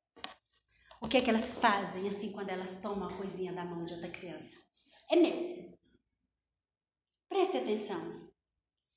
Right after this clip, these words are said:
Analisa, assim, o que que ela, que aquela criança tá querendo fazer, tá? Essa é a redenção que nós precisamos.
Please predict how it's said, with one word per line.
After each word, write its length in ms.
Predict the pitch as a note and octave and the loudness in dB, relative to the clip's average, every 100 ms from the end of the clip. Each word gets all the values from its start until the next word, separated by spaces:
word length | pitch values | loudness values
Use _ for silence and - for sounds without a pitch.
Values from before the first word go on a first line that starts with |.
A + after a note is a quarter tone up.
| _ _ - | _ _ 0
Analisa, 680 | F4 G#4 F#4+ D4 C#4+ B3 A3+ | 4 6 6 8 6 6 0
assim, 680 | A3 B3+ F#3+ - - - - | -2 0 2 2 -2 -8 -12
o 60 | - | -8
que 140 | D#4 | -6
que 120 | D4 | -2
ela, 320 | B3 B3 B3 | 0 0 -2
que 100 | - | -6
aquela 280 | - A#3 A3 | -4 -2 -2
criança 360 | A3 G#3+ G3+ G#3 | -2 -4 -4 -6
tá 140 | G#3 | -8
querendo 420 | G3+ F#3 F#3 F3 F#3 | -6 -4 -2 -2 -4
fazer, 460 | F#3 E3 E3+ D#3+ E3+ | -8 -6 -6 -4 -6
tá? 340 | F3 E3 - - _ _ _ _ _ _ _ _ _ - - - _ _ _ _ - - - - - - | -8 -10 -16 -20 _ _ _ _ _ _ _ _ _ -20 -20 -20 _ _ _ _ -16 -8 -6 -6 -8 2
Essa 320 | A3+ A3 G#3 | 4 6 4
é 500 | G3+ G3 G3+ - - - - _ | 4 2 0 -8 -16 -20 -20 _
a 80 | F3+ | -2
redenção 480 | G3+ F#3 F#3 F#3+ | 0 0 0 -2
que 80 | E3+ | -2
nós 220 | F#3 F3 | -2 -2
precisamos. 920 | - F3 - E3+ D#3+ D3+ D#3+ - - | -4 -6 -6 -4 -6 -6 -6 -6 -10